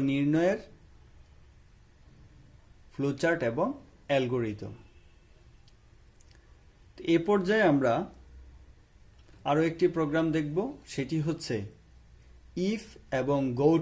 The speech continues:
to স্টেটমেন্ট ব্যবহার করে ধারার যোগফল নির্ণয়। অর্থাৎ আমরা দেখেছি লুপ কন্ট্রোল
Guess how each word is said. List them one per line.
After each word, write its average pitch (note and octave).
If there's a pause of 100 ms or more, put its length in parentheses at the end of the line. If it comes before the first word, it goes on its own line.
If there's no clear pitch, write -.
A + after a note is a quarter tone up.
to A#2 (1500)
স্টেটমেন্ট F#3 (160)
ব্যবহার C3 (140)
করে B2+ (420)
ধারার C3 (120)
যোগফল B2+ (140)
নির্ণয়। G#2+ (640)
অর্থাৎ C3+ (920)
আমরা C#3+ (100)
দেখেছি D3+ (140)
লুপ C3+ (140)
কন্ট্রোল C#3+